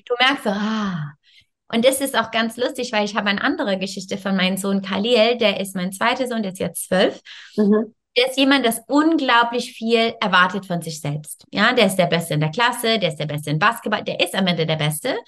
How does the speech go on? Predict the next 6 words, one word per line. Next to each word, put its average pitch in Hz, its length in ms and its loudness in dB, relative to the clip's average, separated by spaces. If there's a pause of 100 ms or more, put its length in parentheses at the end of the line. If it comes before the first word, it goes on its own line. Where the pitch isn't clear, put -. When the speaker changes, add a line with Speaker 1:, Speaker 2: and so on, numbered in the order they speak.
(360)
Speaker 1:
aber 233 520 4 (320)
das 226 180 0
ist 214 160 -8 (180)
am 208 160 0
Ende 233 240 0
nie 233 380 2